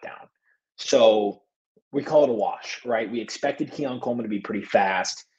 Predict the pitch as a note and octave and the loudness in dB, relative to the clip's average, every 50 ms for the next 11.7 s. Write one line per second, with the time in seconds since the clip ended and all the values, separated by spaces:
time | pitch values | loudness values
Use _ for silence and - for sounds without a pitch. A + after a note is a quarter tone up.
0 | _ _ _ - A2 G2+ F2 C3 C3+ C3+ - C3 - - B2 A#2+ A2+ G#2+ - A2+ | _ _ _ -4 -2 0 2 2 2 2 2 -2 0 0 0 2 0 0 -2 -4
1 | G#2+ - - A2+ G#2+ G#2 G2+ G2+ F#2+ F#2+ F2+ F#2 F#2 F#2 F#2 F#2 F#2 - - - | -4 0 2 4 4 4 4 4 2 2 2 0 0 0 0 -2 -2 -2 -2 0
2 | A2 G2+ G2 G2 F#2+ G2+ G#2+ A2 A#2 B2 B2 D3 C#3+ - B2+ A2 G#2 G2+ - - | 0 0 0 0 2 4 4 4 4 4 4 2 4 6 4 4 4 2 -2 -4
3 | G2+ - - - F2+ E2+ E2 - - D#2+ D#2+ - - _ _ _ _ - - _ | -6 -4 -4 -4 -4 -4 -6 -4 -2 -2 -2 -2 -4 _ _ _ _ -20 -20 _
4 | _ - B2 A#2+ A#2+ B2 A#2 G#2+ - - B2+ C3 C3+ C#3 C#3 C3+ B2 A#2 A2+ G#2+ | _ 0 2 4 4 4 2 0 2 6 6 8 8 8 8 6 6 6 4 4
5 | G2 - F#2+ - - - - - - _ _ _ _ _ _ _ - D#3+ D#3 D3+ | 4 2 -2 -8 -8 -10 -10 -12 -14 _ _ _ _ _ _ _ -2 0 2 2
6 | D#3+ C#3+ B2+ G#2+ G#2+ C3+ F3 G3 - - - - _ _ _ - - C#3 A2+ A2 | 0 0 -2 -6 -6 -4 -4 -4 -4 -6 -8 -16 _ _ _ -10 -8 -8 -6 -8
7 | G#2+ G2 - - F#2 F2 F2+ - - - - - - - - - - _ _ _ | -10 -12 -14 -14 -16 -16 -16 -16 -18 -18 -20 -20 -20 -20 -20 -20 -20 _ _ _
8 | - G#2+ G2+ G2 F#2+ F#2 - - E2+ - - - E2+ D#2 - - - - - - | -16 -14 -12 -12 -12 -12 -10 -10 -10 -10 -8 -10 -10 -10 -12 -18 -18 -18 -16 -18
9 | - - - _ - C3+ D3+ F#3+ A#3+ A#3 - B3 A#3 G3 - - F#3 F3+ - - | -18 -18 -14 _ -2 0 2 2 2 2 4 4 2 2 2 2 2 2 2 0
10 | D#3+ - - C#3+ B2+ B2 B2 - G3 G3 D3 B2 A2+ G#2+ G#2+ G#2 G2+ F#2+ F#2+ F#2+ | -4 -6 -6 -6 -6 -2 2 4 6 6 6 4 0 -2 -2 -2 -2 -2 -2 -4
11 | A#2+ D#3 F3 E3 C#3+ C3 B2+ A#2+ A#2+ A#2+ A2+ G#2+ G#2+ G#2 | -4 -2 -2 -2 -2 -2 -2 -2 -2 -4 -4 -4 -6 -6